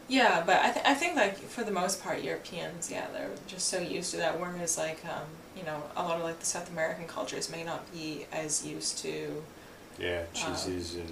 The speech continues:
Speaker 2: those sort of things. They're
Speaker 1: Yeah.
Speaker 2: more into the grains and, uh, fresh herbs and peppers and that kind of
Speaker 1: Mm-hmm.
Speaker 2: stuff.
Speaker 1: Mm-hmm.
Speaker 2: Um,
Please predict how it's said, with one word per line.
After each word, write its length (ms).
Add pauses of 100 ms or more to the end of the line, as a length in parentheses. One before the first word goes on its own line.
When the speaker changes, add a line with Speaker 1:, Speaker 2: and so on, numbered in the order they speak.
Speaker 2:
those 140
sort 240
of 60
things. 300
They're 160
Speaker 1:
Yeah. 220
Speaker 2:
more 80
into 200
the 160 (220)
grains 520
and, 220 (120)
uh, 260 (540)
fresh 540
herbs 320
and 200
peppers 400
and 100
that 120
kind 120
of 80
Speaker 1:
Mm-hmm. 100
Speaker 2:
stuff. 60 (1400)
Speaker 1:
Mm-hmm. 420
Speaker 2:
Um, 300